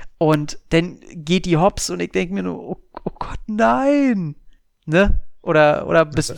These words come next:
Speaker 1: bist
Speaker 2: froh. Im, im, im Buch war Dizzy ja ein Kerl.
Speaker 1: Ach so,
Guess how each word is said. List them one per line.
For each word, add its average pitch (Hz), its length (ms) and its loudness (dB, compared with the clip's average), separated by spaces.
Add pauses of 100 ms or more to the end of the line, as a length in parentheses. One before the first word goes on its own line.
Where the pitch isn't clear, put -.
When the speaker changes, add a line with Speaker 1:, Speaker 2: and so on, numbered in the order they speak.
Speaker 1:
bist 156 260 -4
Speaker 2:
froh. 165 300 0 (400)
Im, 135 240 0
im, 147 160 -2
im 120 160 -2
Buch 131 240 0
war 131 420 2
Dizzy 131 300 2
ja 131 100 2
ein 127 80 -2
Kerl. 127 360 0 (400)
Speaker 1:
Ach 196 100 0
so, 311 200 2